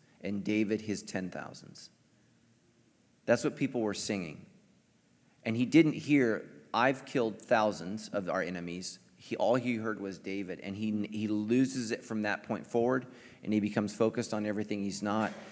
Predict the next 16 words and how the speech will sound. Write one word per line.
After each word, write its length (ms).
And 120
what 140
makes 260
me 80
so 220
sad 320
about 240
Saul's 380
life 400
is 160
when 120
he 80
died, 540
Jews 320
are 80
brutal 800